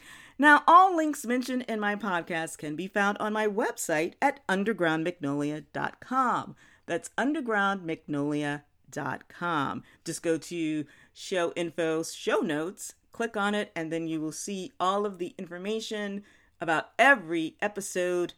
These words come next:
this episode, and every episode that I have done. Uh, you can also shoot me an email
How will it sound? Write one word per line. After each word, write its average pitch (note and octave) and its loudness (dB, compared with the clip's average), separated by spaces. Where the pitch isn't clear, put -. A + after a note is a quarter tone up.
this D#4+ -2
episode, D#3 -4
and D#3 -6
every G3 -2
episode D3 -8
that D3 -12
I D#3 -6
have D#3 -8
done. E3 0
Uh, E3 6
you E3 -4
can A3 0
also A#3 2
shoot A#3+ -4
me G#3+ -2
an G3+ -4
email A3+ 0